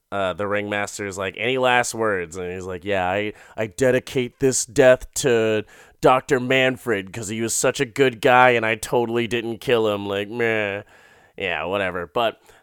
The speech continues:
so they, they pick out a person from the crowd to, to pull the lever and take him out. And, uh, they're, they're, like, struggling over reading the ticket, but the, they choose it,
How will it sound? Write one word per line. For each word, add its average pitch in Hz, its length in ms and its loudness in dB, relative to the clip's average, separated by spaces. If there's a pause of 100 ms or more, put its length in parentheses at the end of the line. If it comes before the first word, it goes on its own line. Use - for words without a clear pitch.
(140)
so 131 280 0
they, 135 240 0
they 131 160 -2
pick 170 260 -2
out 175 180 4
a 170 40 2
person 170 400 -4
from 147 200 -6
the 127 80 -4
crowd 123 640 0 (200)
to, 107 580 0
to 107 240 -2
pull 131 260 0
the 123 100 0
lever 117 380 0
and 104 200 -6
take 113 260 -4
him 104 120 -6
out. 101 280 -4 (420)
And, 110 640 -6
uh, 92 500 -4 (100)
they're, 110 300 -4
they're, 107 180 -6
like, 104 220 -6
struggling 107 540 -6
over 101 280 -6
reading 101 380 -10
the 95 80 -6
ticket, 95 460 -8
but 98 260 -4 (560)
the, 117 400 -2
they 117 180 -4
choose 151 380 -4
it, 156 180 0